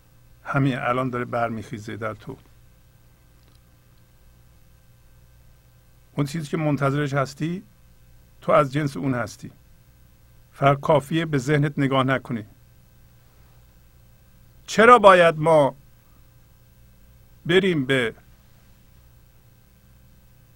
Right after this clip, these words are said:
ناودانی که از موسی درست کردیم، ستونی که از عیسی درست کردیم بچسبیم و جنگ ناودان و ستون را بندازیم؟ شما حالا چرا میگه چرا چسبیدیم به این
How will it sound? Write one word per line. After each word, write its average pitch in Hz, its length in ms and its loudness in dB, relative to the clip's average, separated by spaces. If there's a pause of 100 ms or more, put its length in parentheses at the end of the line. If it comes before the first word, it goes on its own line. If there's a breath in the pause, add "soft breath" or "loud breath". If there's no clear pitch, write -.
(260)
ناودانی 156 720 4
که 147 120 2
از 127 300 -2 (120)
موسی 143 340 2
درست 139 260 -2
کردیم، 127 280 -4
ستونی 156 460 -4
که 135 120 2
از 123 140 -4
عیسی 151 320 -2
درست 143 280 -4
کردیم 139 420 -2 (420 soft breath)
بچسبیم 175 800 0
و 139 100 6 (320)
جنگ 180 340 4
ناودان 160 560 2
و 180 40 -2
ستون 185 380 -2
را 160 140 6
بندازیم؟ 117 560 -2 (1120)
شما 180 300 2
حالا 180 220 4
چرا 202 180 -2
میگه 196 160 0
چرا 196 220 -2
چسبیدیم 160 640 0
به 185 80 0
این 196 260 -2